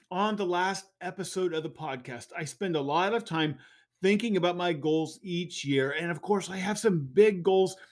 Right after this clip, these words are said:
for the year ahead. I had, right, I had to think about this. I, I went through a few drafts. Um, uh,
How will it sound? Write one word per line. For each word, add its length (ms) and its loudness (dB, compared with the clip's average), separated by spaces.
for 220 8
the 120 2
year 300 6
ahead. 580 2
I 100 -6
had, 300 0
right, 260 4
I 60 2
had 240 -2
to 60 -6
think 200 2
about 220 2
this. 160 -4
I, 280 0
I 60 -2
went 180 0
through 140 0
a 40 -4
few 200 -6
drafts. 840 0
Um, 560 -2
uh, 300 -4